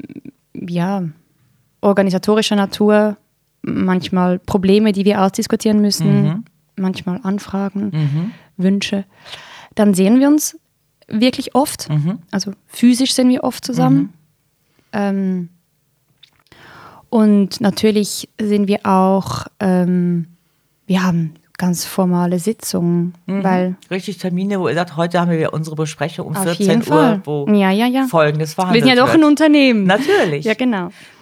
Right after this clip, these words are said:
Speaker 2: Wie ist denn die Monique? Ist die noch, in welcher Form berät sie euch oder wie ist sie noch involviert oder wann fragt ihr sie um Rat?
Speaker 1: Mhm.
Speaker 2: Wie geht das?
Speaker 1: Die Monique hat sich,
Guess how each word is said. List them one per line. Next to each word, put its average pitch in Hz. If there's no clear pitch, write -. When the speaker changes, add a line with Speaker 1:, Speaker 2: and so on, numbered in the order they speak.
Speaker 2:
Wie 175
ist -
denn 220
die 214
Monique? 202
Ist -
die 220
noch, 220
in 190
welcher 180
Form 180
berät 175
sie -
euch 190
oder 156
wie 165
ist 170
sie 180
noch 165
involviert 165
oder 156
wann 160
fragt 156
ihr 185
sie 180
um 165
Rat? 170
Speaker 1:
Mhm. 254
Speaker 2:
Wie 160
geht 175
das? -
Speaker 1:
Die 254
Monique 262
hat 254
sich, -